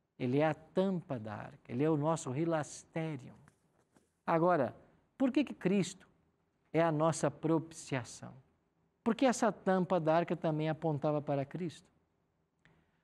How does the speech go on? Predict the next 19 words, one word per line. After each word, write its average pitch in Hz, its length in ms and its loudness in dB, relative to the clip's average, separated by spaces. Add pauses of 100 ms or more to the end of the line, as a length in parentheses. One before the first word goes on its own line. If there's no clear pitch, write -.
(140)
Porque 147 300 -2
em 165 120 2
cima 220 680 4
do 139 140 4
propiciatório, 170 1300 2 (520)
da 139 140 2
tampa, 156 600 0 (600)
estava 147 440 0
a 135 60 0
Shekinah, 131 800 -4 (760)
a 123 100 -2
presença 143 640 0
do 147 120 -4
Deus 127 400 -2
vivo. 107 340 -12 (800)
E 160 140 4
dentro 208 580 4
da 170 140 2
arca 147 640 2